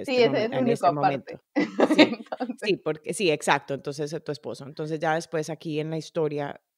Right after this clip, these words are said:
Speaker 2: nos contarás un poquito más de ese proceso, pero, ¿ya lo conocías o se conocieron acá en D C? ¿Cómo fue, cómo
Speaker 1: Yo lo
Speaker 2: fue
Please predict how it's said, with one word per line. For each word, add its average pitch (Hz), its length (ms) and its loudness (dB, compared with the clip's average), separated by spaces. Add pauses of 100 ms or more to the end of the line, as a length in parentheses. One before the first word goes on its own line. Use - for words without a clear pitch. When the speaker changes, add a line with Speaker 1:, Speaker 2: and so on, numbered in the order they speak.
Speaker 2:
nos 147 200 -14
contarás 135 420 -6
un 135 60 -16
poquito 151 300 -12
más 147 160 -6
de 143 80 -6
ese 143 100 -14
proceso, 139 360 -12
pero, 147 180 -4
¿ya 143 160 -2
lo 170 120 -4
conocías 208 800 -6
o 147 100 -8
se - 120 -16
conocieron 135 580 -8
acá 202 480 -6 (340)
en 147 160 -6
D 135 120 -8
C? 202 380 -8
¿Cómo 180 260 -4
fue, 160 420 -4 (460)
cómo 170 220 -6
Speaker 1:
Yo 220 140 -4
lo - 100 -4
Speaker 2:
fue - 100 -16